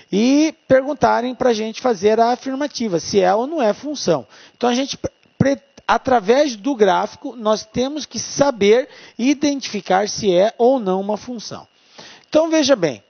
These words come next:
eu tenho aqui um gráfico associando os elementos do conjunto X ao conjunto Y. Observe que eu tenho aqui o um está associado ao B, o dois está associado ao B,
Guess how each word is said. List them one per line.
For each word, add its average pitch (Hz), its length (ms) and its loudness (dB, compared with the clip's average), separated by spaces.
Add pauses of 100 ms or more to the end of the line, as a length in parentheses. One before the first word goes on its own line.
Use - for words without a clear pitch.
(520)
eu 254 120 4
tenho 294 260 0
aqui 226 420 -4 (200)
um 190 140 -6
gráfico 175 600 0 (1200)
associando 220 760 -2
os 165 140 -4
elementos 156 560 -4
do 143 120 -8
conjunto 151 460 -8
X 196 420 -4
ao 220 100 0
conjunto 190 500 -6
Y. - 420 -8 (440)
Observe 202 520 0
que 220 80 0
eu 202 60 2
tenho 185 220 0
aqui 151 300 -6
o 185 100 -2
um 196 400 -2 (100)
está - 280 0
associado 143 640 -4
ao 127 120 -2
B, 147 400 -2 (300)
o 202 160 -2
dois 170 400 0
está 151 260 -2
associado 131 640 -6
ao 123 80 -2
B, 160 360 0